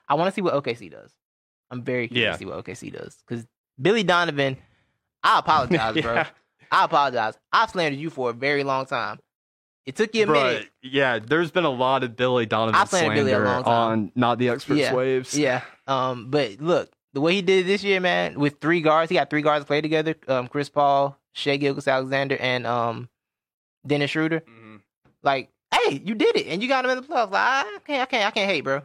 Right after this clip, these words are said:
Speaker 1: You, you did your thing. Billy Donovan did his thing this year.
Speaker 2: Yeah, he
Speaker 1: Um,
Speaker 2: did.
Speaker 1: I'm curious to see what they, what kind of matchup they get. Please give me the Houston matchup.
Speaker 2: Yes.
Speaker 1: Oh, please give me
Speaker 2: Yes,
Speaker 1: that. Give me
Speaker 2: I
Speaker 1: all
Speaker 2: do.
Speaker 1: that smoke.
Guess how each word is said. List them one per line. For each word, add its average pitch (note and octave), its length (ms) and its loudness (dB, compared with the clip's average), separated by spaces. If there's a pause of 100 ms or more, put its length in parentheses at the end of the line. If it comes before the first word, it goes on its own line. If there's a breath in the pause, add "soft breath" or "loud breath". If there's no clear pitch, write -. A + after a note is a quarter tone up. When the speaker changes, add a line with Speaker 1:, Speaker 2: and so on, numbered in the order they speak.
(140)
Speaker 1:
You, E3 260 -8
you E3 100 -8
did E3+ 180 2
your - 60 -20
thing. C#3 240 -6
Billy D#3+ 180 -2
Donovan D3+ 260 0
did C#3 120 0
his C#3 80 -8
thing C#3 200 -6
this B2 140 -10
year. G#2 180 -10 (120)
Speaker 2:
Yeah, A2 120 -10
he G#2 60 -6
Speaker 1:
Um, A#2+ 200 0
Speaker 2:
did. G#2+ 80 -4
Speaker 1:
I'm C#3 120 -2
curious D3+ 260 0
to - 20 -8
see C#3+ 80 0
what B2+ 140 0
they, A#2+ 260 0
what A#2+ 120 -6
kind A#2+ 220 -2
of A2+ 60 2
matchup A2+ 200 -4
they A2 140 -2
get. G#2+ 280 -8 (240)
Please F#3+ 200 0
give D3+ 120 0
me C3 60 -4
the A#2 100 -6
Houston B2 300 -6
matchup. A2 360 -4 (800)
Speaker 2:
Yes. - 540 -12 (120)
Speaker 1:
Oh, C#3 220 2
please B2 240 -4
give G#2+ 160 -4
me A2 100 -2
Speaker 2:
Yes, A2 260 0
Speaker 1:
that. C3 60 -12
Give C#3 100 0
me C3+ 80 2
Speaker 2:
I B2+ 40 2
Speaker 1:
all A#2+ 120 2
Speaker 2:
do. A2 40 -2
Speaker 1:
that A2+ 140 0
smoke. G#2+ 420 -4